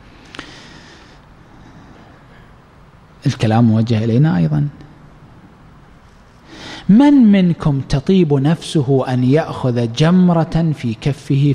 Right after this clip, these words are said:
فيمسكها حتى تطفأ؟" الإمام كأنه يقول لهؤلاء أصحابه، بعضا منا، من أمثالنا كانوا آنذاك من شيعة أهل البيت من الموالي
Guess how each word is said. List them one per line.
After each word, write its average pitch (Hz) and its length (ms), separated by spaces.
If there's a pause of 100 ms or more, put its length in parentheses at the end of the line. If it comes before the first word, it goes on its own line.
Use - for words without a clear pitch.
فيمسكها 131 840
حتى 120 400
تطفأ؟" - 380 (2250)
الإمام 139 320
كأنه 165 480
يقول 170 560 (480)
لهؤلاء 120 520
أصحابه، 254 340 (760)
بعضا 170 220
منا، 170 380 (1600)
من 277 100
أمثالنا 185 460
كانوا 175 300 (260)
آنذاك 127 500 (680)
من 147 80
شيعة 123 340
أهل 113 180
البيت 113 360
من 113 80
الموالي 98 520